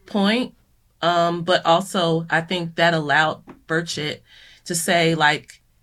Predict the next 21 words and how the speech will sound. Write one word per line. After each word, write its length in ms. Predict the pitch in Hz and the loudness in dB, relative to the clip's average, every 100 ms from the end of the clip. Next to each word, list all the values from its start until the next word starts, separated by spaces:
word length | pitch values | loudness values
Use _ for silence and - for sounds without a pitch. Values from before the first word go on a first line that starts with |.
| _ 254 | _ -4
"Okay, 560 | 208 196 165 147 - _ - - - _ _ _ _ - | 0 0 0 -2 -8 _ -20 -20 -20 _ _ _ _ -2
everyone 440 | 214 226 202 175 | 0 2 0 0
knows 280 | 175 185 165 | 0 0 -2
it 100 | 123 | -6
happened. 560 | 185 165 170 139 143 | -2 -2 -2 -4 -6
Now 240 | 147 156 160 | -2 2 2
I 80 | 165 | 0
can 240 | 147 139 | -4 -10
talk 300 | - 156 160 | -6 -8 -6
about 460 | - 143 143 135 - _ - - | -6 -2 -2 -4 -12 _ -20 -12
my 220 | 170 175 | 0 2
reaction 800 | 170 156 135 160 190 - 160 143 | 2 2 4 2 2 -4 -4 -4
and 200 | 123 151 | -4 -2
not 240 | 156 143 - | 0 0 -2
be 100 | 160 | -8
second 520 | - 165 160 143 143 | -4 -4 -4 -10 -4
guessed." 360 | 180 160 165 - | 0 0 -2 -2
I 120 | 190 | 0
will 200 | 208 320 | 0 -4
say 240 | 320 220 185 | -4 -4 -2
that, 340 | 175 156 | 0 0